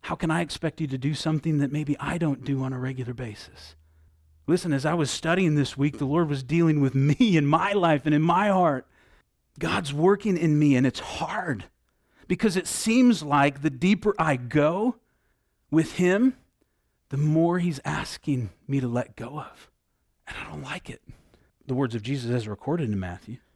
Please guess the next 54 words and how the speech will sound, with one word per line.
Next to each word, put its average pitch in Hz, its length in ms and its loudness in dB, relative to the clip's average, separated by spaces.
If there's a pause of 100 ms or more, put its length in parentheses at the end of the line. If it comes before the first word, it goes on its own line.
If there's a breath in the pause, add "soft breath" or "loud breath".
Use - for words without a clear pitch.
(280)
in 113 120 -4
chapter 113 340 -4
nine 113 360 -2
in 104 140 -4
verses 107 320 -10
thirty-five 113 460 -8
through 104 140 -12
twenty-eight, 117 340 -4
if 104 120 -8
you 113 60 -6
look 107 200 -8
just - 240 -12
a 104 60 -10 (260 soft breath)
few 135 180 -6
verses 110 400 -6
back 117 280 -4
from 107 200 -6
where 110 80 -2
you're 104 180 -4
at, 120 280 -6 (440 soft breath)
they're - 200 -14
echoing 151 420 -4
in 120 100 -2
my 104 120 -4
mind. 135 460 -8 (800)
We've 131 180 -2
read 151 160 0
this 143 200 -4
a - 20 -8
few 170 220 -2
times 156 440 0
now. 127 120 0
It 127 80 -8
says 151 260 -2
there 139 140 2
in 131 80 2
verse 131 200 -2
thirty-five 143 460 -2
of 120 120 -8
chapter 135 300 -4
nine, 143 280 0
"Then 123 160 0
Jesus 139 360 -2
went 147 200 0
about 135 200 0
all 151 220 0
the 156 80 0
cities 147 380 -4
and 135 100 -2
villages, 131 420 0
teaching 180 460 -2
in 143 140 -2
their 135 100 2
synagogues, 139 540 -2